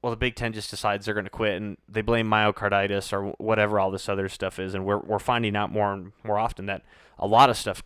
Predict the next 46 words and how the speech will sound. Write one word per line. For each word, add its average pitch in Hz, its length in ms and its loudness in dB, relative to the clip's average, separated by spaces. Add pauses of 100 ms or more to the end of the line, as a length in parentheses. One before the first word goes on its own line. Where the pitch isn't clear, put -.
(140)
causes 92 320 -6
myocarditis, 90 880 -14 (540)
um, 110 120 -8
just 107 160 -12
a 107 40 -14
common 104 320 -10
cold 110 260 -2
or 85 80 -6
flu 123 260 0
does, 101 320 -8 (320)
and 113 160 -6
that 104 140 -2
the 101 80 -6
numbers 110 380 0
of 101 80 -4
myocarditis 98 920 -4
were 104 160 -6
a 95 80 -4
lot 104 260 0
lower 104 340 2
than 98 160 -6
anyone 92 400 -10
thought 101 180 0
they 90 100 -8
were. 60 300 -12 (500)
Um, 104 140 -2
we 104 100 0
also 120 280 4
have 95 420 -2 (200)
doctors 107 320 -2
from - 140 -12
the 92 60 -8
Mayo 95 320 -4
Clinic 107 340 -8
and 98 80 -6
other 104 160 -2
places 95 420 -10
saying 92 300 -10
that 92 140 -10
that's 92 200 -6
a 95 40 -14
bunch 95 240 -6
of 90 100 -12 (240)
bull 104 240 -2
honky. - 360 -12 (880)
But 135 240 -2